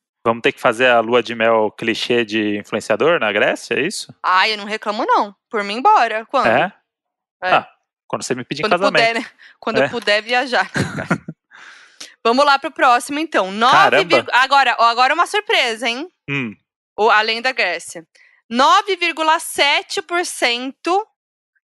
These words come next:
Speaker 2: Cáucaso. O que significa?
Speaker 1: Que que é isso?
Speaker 2: É do Cáucaso. Região o quê? Da Turquia.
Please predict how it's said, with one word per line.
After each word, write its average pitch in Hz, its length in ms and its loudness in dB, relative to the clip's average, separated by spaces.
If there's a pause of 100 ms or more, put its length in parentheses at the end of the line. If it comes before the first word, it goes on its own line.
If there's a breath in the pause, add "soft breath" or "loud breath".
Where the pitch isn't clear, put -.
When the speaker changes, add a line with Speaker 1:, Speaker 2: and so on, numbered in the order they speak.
(100)
Speaker 2:
Cáucaso. 202 760 0
O 165 80 -20 (340)
que 214 120 -10
significa? 214 720 -8
Speaker 1:
Que 415 100 -8
que - 100 -2
é 185 40 4
isso? - 440 -6
Speaker 2:
É 202 120 -2
do 214 120 -6
Cáucaso. 277 800 0 (400)
Região 302 600 0
o 370 40 -8
quê? 185 320 -4
Da 208 160 -2
Turquia. 269 800 -6